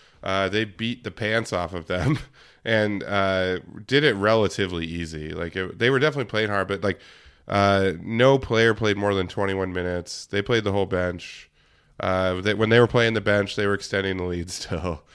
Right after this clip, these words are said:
Um, so that was, that was nice to see. It was nice to see a lot of the players that, uh, don't always get to play. But, uh, but yeah, I think, um, Teder, uh, Bella is,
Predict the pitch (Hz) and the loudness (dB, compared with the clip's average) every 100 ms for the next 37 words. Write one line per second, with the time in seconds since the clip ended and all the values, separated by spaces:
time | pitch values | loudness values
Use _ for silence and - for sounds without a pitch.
0 | - - _ 92 87 87 87 90 - - | -20 -20 _ -6 -2 -2 -2 -6 -12 -6
1 | 98 95 113 113 104 127 131 123 120 110 | -4 0 2 2 2 2 2 2 0 -2
2 | - 107 101 107 117 - 110 101 101 98 | -6 -2 -2 0 -2 0 0 2 2 0
3 | 90 98 95 92 90 95 90 - 90 87 | -2 -2 0 -2 -4 -4 -4 -6 -6 -4
4 | 87 95 92 90 87 95 90 92 87 - | -4 -4 -2 -4 -6 -10 -8 -6 -6 -8
5 | - - - 113 123 117 107 90 85 117 | -20 -20 -2 2 4 4 2 -2 -2 0
6 | 151 127 101 123 110 _ _ _ - 104 | 4 2 2 -2 -4 _ _ _ -2 2
7 | 104 98 92 87 - _ _ _ _ - | 2 2 -4 -12 -18 _ _ _ _ -8
8 | 120 120 120 120 120 92 104 98 95 82 | -2 2 4 4 2 0 -2 0 -2 -6
9 | _ _ _ _ _ _ _ 117 117 127 | _ _ _ _ _ _ _ 0 4 4
10 | 123 117 113 104 101 92 - - | 6 4 2 -2 -2 -4 -8 -18